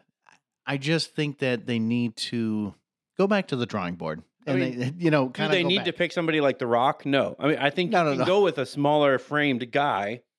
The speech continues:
Speaker 1: Yeah, who's, you know,
Speaker 2: who, who
Speaker 1: beefy.
Speaker 2: maybe doesn't have, like, rock hard abs and can, you know, do the peck dance, like, you know.
Speaker 1: Look, as, as long as they don't do, like, a, like, a Mike-,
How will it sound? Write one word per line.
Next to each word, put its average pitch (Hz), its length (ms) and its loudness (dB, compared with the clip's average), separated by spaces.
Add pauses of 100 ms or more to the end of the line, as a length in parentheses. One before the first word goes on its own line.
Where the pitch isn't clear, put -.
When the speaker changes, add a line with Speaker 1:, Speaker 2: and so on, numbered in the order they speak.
(140)
Speaker 1:
Yeah, 185 140 2
who's, 143 320 0
you 160 120 -2
know, 135 180 2
Speaker 2:
who, 156 100 -4
who 147 120 -2
Speaker 1:
beefy. 170 100 -2
Speaker 2:
maybe 175 240 2
doesn't 147 280 0
have, 143 220 -2
like, 110 260 0 (380)
rock 135 300 0
hard 131 280 2
abs 123 460 0
and 120 200 0
can, 117 380 -2 (340)
you 165 80 0
know, 113 100 0
do 139 200 -2
the 110 80 -4
peck - 300 -8
dance, 120 340 -4
like, 110 200 -2 (360)
you 131 80 -8
know. 90 140 -8 (180)
Speaker 1:
Look, 135 220 0
as, 123 140 0
as 139 180 2
long 175 200 2
as 180 80 2
they 156 120 4
don't 139 220 2
do, 127 200 4
like, 113 220 0
a, 95 260 -2 (160)
like, 110 140 -6
a 98 100 -4 (260)
Mike-, 113 280 -4